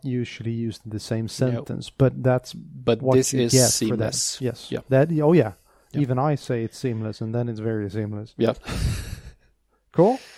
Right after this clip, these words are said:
Speaker 1: Oh, um, I saw a very interesting, uh, article. At, it, it was actually on Computer World.
Speaker 2: Oh.
Speaker 1: And it's a real use, um, real world use case for a very large amount of data and, and Power B I.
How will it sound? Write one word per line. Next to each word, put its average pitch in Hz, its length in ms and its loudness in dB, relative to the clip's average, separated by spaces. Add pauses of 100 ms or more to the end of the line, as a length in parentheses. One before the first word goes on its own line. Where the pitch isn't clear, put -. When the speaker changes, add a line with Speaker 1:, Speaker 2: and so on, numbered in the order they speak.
(440)
Speaker 1:
Oh, 233 320 6 (300)
um, 190 360 4 (840)
I 190 140 4
saw 185 520 2
a 170 80 2
very 170 320 4
interesting, 139 800 -2 (640)
uh, 131 160 -2
article. 156 480 2 (500)
At, 147 200 2
it, 170 180 6 (140)
it 160 60 6
was 151 180 4
actually 175 340 2
on 139 100 0
Computer 165 320 0
World. - 320 -6 (460)
Speaker 2:
Oh. 170 220 6 (720)
Speaker 1:
And 143 340 2
it's 143 320 0
a 135 60 2
real 196 200 4
use, 160 440 -2
um, 143 760 -2
real 170 300 6
world 160 320 2
use 160 180 0
case 127 300 2
for 127 400 0
a 131 180 0
very 135 640 6
large 123 300 2
amount 120 180 0
of 107 80 -4
data 123 300 6
and, 117 280 0
and 110 160 -4
Power 170 140 2
B 185 140 0
I. - 180 -6